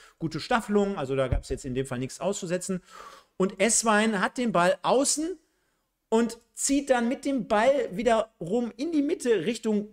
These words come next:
sechzehn Meter Raum und verliert den Ball, lässt sich den total einfach abluchsen. Demnach, ähm, hat Ferl keine Probleme, dort in den Sechzehner hineinzukommen. Corbos,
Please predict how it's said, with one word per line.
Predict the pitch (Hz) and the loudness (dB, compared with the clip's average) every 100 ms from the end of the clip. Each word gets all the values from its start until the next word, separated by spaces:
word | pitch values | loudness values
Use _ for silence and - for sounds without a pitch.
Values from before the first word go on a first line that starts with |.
| - | -10
sechzehn | 139 247 - - 233 | -2 -2 -2 -2 -2
Meter | 370 170 | 0 0
Raum | 123 143 196 | 2 2 2
und | 202 180 196 180 - - - _ _ | 0 0 0 -4 -12 -20 -20 _ _
verliert | - 190 196 240 277 277 165 | -4 0 0 2 2 0 0
den | 190 | 2
Ball, | 185 196 202 | 4 4 4
lässt | 214 208 | 2 0
sich | 220 | -4
den | 196 202 185 | -2 -2 -2
total | 196 - 202 220 226 | -6 -4 -4 -2 -2
einfach | 202 202 190 | -4 -6 -6
abluchsen. | - 180 180 185 - 180 180 160 | -6 -4 0 0 0 -4 -2 -2
Demnach, | 165 165 165 165 - | -2 0 2 0 -2
ähm, | 156 156 156 160 160 - | 0 0 0 -2 -8 -14
hat | - 160 - _ _ | -12 -12 -14 _ _
Ferl | - - 156 156 151 147 151 - - | -10 0 2 2 2 0 -2 -8 -6
keine | 160 190 190 | -4 -2 -4
Probleme, | 175 151 170 170 175 175 _ _ _ _ - | -4 -2 0 2 0 -2 _ _ _ _ -4
dort | 156 156 175 | 0 0 0
in | |
den | 185 165 | -2 -2
Sechzehner | 175 185 170 | -4 -2 0
hineinzukommen. | 160 160 180 - - 175 175 175 - | 2 2 0 -4 -2 0 0 -4 -4
Corbos, | 165 135 156 185 202 - - | -2 0 4 4 4 0 -4